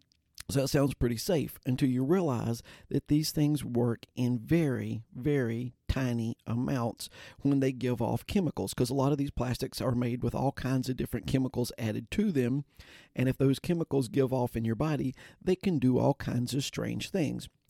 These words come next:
Plus, some of these plastics are sharp and they cause inflammation. So what do they do whenever you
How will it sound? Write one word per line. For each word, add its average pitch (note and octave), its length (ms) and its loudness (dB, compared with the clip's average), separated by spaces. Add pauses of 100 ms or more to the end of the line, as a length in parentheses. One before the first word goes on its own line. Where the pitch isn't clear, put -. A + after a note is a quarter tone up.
(100)
Plus, E3+ 220 -2
some - 120 -8
of - 40 -4
these C3 120 -2
plastics - 460 -6
are E3+ 120 2
sharp - 420 -2 (420)
and B2+ 680 2
they A#2+ 480 -2
cause - 380 -2
inflammation. B2+ 960 -2 (420)
So - 240 4
what D3+ 320 6
do C#3+ 120 4
they B2 160 4
do B2+ 440 4
whenever A#2+ 400 4
you A#2+ 300 0